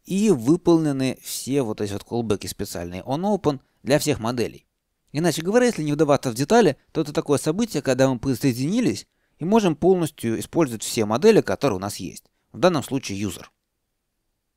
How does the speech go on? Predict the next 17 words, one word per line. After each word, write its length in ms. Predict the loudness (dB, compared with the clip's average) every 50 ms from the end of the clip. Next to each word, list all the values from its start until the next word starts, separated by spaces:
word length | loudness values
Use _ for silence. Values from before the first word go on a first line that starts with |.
| _ _ _ _ _ _ _ _ _ _ _ _ _ _ _ _ _ _ _ _ _ _ _ _ _ _ _ _ _ _ _ _ _ _
Как 160 | -2 0 2
вы 100 | 4 4
думаете, 380 | 4 4 4 2 0 -2 2 2
возможно 400 | 2 2 4 2 -2 -2 0 -2
ли 80 | -2
такое, 400 | 0 0 -4 -2 2 2 2 2
что 180 | 0 -2 -6 -6
на 240 | -4 -2 0 0 0
этой 180 | -2 -4 -8
строчке, 520 | -6 -2 0 0 0 0 0 -4 -6 -8 -8 _ _ _ _ _ _ _ _ _ _ _ _ _
вот 220 | -14 -12 -10 -6
здесь 200 | -4 -4 -4 -4
вот, 280 | -4 -6 -8 -10 -16 _ _ _ _ _ _ _ _ _ _ _ _ _ _ _ _ _ _ _ _
ready 300 | -2 0 0 0 0 -2
state 440 | -6 -2 2 4 4 4 4 2 -4
будет 520 | -14 -10 -4 -4 -2 0 -2 -2 -4 -8 -14 _
подсоединён? 640 | -12 -10 -10 -6 -6 -4 -4 -2 -2 -4 -6 -8 -12